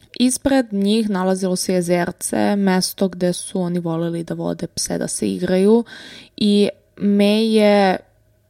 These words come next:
prestala da hoda rekavši Dirku da je bole leđa. Ona je imala hronične bolove u leđima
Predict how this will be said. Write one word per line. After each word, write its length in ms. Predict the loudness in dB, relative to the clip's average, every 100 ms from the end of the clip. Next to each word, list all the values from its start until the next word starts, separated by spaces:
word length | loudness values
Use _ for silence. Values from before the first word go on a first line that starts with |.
| _ _ -6
prestala 440 | -2 0 0 0
da 120 | 2
hoda 420 | 0 2 2 4 2
rekavši 720 | 2 0 -2 -2 -2 0 0
Dirku 360 | 0 -2 -2
da 100 | -2
je 40 | -2
bole 300 | -2 -4 -4
leđa. 460 | -6 -8 -10 -10 -12 _ -2
Ona 160 | 0
je 40 | 0
imala 240 | 2 0
hronične 500 | 0 0 0 0 -2
bolove 340 | 0 2 2
u 80 | 0
leđima 600 | 0 -2 -2 -2 2 2